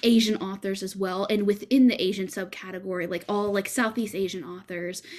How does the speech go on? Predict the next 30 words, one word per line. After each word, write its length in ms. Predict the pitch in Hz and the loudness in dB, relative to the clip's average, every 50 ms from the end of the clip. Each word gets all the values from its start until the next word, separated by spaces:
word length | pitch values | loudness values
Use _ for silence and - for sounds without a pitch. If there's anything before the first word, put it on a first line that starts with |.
| - - - _ _ | -18 -20 -20 _ _
um, 500 | 208 202 190 185 175 165 165 - - - - - | -4 -2 -2 -2 -4 -4 -6 -8 -10 -8 -4 -2
and 120 | 233 208 | -2 -2
stuff 120 | - 240 226 | -2 -2 -4
like 100 | 226 226 | -2 0
that. 160 | 214 220 - | 0 0 0
I 80 | 226 220 | 0 2
think 160 | 285 294 302 | 4 4 4
it's 120 | 320 - - | 4 0 0
so 160 | 269 262 262 | 0 2 2
important 560 | 247 240 - - 214 202 226 196 175 - - | 0 0 -2 -4 -4 -4 -4 -6 -10 -10 -10
to 240 | - - - 220 214 | -8 -6 -6 -4 -2
diversify, 800 | 202 202 180 170 170 180 175 - - 247 247 285 277 285 294 294 | -2 0 -2 -2 -2 -6 -6 -2 -2 -2 -2 -2 -2 0 2 2
because 520 | 240 233 - 220 226 214 196 196 196 - - - - - - - - _ _ - | 2 0 0 2 0 2 2 0 -4 -6 -8 -14 -20 -20 -20 -20 -20 _ _ 2
if 360 | 233 226 226 - - - - _ _ _ _ | 2 2 2 -2 -8 -18 -20 _ _ _ _
you're 200 | - 196 233 247 | -6 -2 2 4
not 320 | 262 320 359 302 - 190 185 | 4 4 4 2 0 -4 -4
willing 480 | 175 180 180 185 196 196 202 202 196 | -4 -4 -4 -4 -4 -4 -4 -4 -6
to 680 | 196 - - - - 190 185 180 185 185 185 190 196 - _ _ _ _ _ _ _ _ _ _ _ _ _ _ _ _ | -6 -8 -10 -10 -8 -8 -6 -6 -6 -6 -6 -6 -8 -8 _ _ _ _ _ _ _ _ _ _ _ _ _ _ _ _
experience 920 | - 214 - - - - - - 202 202 202 220 226 233 247 247 247 - - - | -4 -4 -4 -6 -8 -8 -6 -4 -4 -2 -2 0 2 2 2 2 0 -2 -4 -2
another 320 | 208 202 202 185 202 202 | -2 0 0 0 -2 -2
person's, 760 | 202 - - 208 202 - - 202 196 190 190 190 190 - - - | -4 -4 -6 -8 -6 -6 -6 -4 -4 -4 -4 -4 -6 -8 -6 -4
like, 240 | 202 185 185 _ _ | -4 -4 -6 _ _
perspective 760 | - - 202 196 - - 147 - - 226 240 277 - 190 - - - | -10 -8 -8 -6 -6 -6 -6 -4 -2 -2 0 0 -2 -4 -6 -6 -4
on 140 | 202 196 | -2 0
their 120 | 196 190 185 | 0 0 -2
culture 460 | - - - 180 190 - - 247 262 | -4 -8 -12 -12 -10 -8 -4 -4 -2
and 220 | 247 269 269 262 | 0 0 0 0
stuff 500 | - - - 320 330 359 403 - - - _ _ _ - _ _ _ _ _ _ | -2 -4 -6 -4 -4 -6 -8 -12 -18 -20 _ _ _ -20 _ _ _ _ _ _
from 520 | _ - 247 226 214 208 208 208 208 214 - - | _ -2 0 0 0 0 0 -2 -4 -4 -6 -6
another, 1120 | - 202 190 196 196 196 190 196 196 190 190 190 185 185 185 185 185 180 135 107 - - | -4 -2 0 0 0 0 0 -2 -2 -2 -2 -2 -4 -4 -4 -6 -6 -6 -8 -10 -12 -16